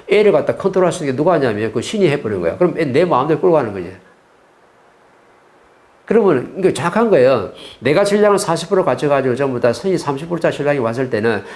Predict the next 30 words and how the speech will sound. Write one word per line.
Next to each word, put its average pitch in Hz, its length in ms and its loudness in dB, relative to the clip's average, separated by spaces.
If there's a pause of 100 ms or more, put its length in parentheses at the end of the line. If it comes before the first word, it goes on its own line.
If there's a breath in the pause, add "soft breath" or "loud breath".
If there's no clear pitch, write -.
(100 loud breath)
내가 127 300 2
주도적으로 185 480 2
인생을 139 340 0
내가 113 160 -2
살아갈 127 340 0
수 110 160 -8
있고, 98 540 -4 (200 loud breath)
근데 190 380 2 (220 loud breath)
내가 160 340 2
지금 185 240 0
신은 233 200 0
삼십 196 340 -2
프로인데 156 260 2
내가 123 280 2
지금 160 160 -2
삼십 190 240 -6
프로 151 120 -4
미만에 139 420 0
있어요. 117 220 -2
미만에 147 320 0
있는데 120 420 0
지금 - 240 -2
질량을 165 340 0
안 104 120 -2
갖췄어요. 123 340 -4
안 110 60 -4
갖췄으면요, 127 720 -2 (220 loud breath)
신이 220 280 0
딱 127 160 2
왔어요. 120 480 0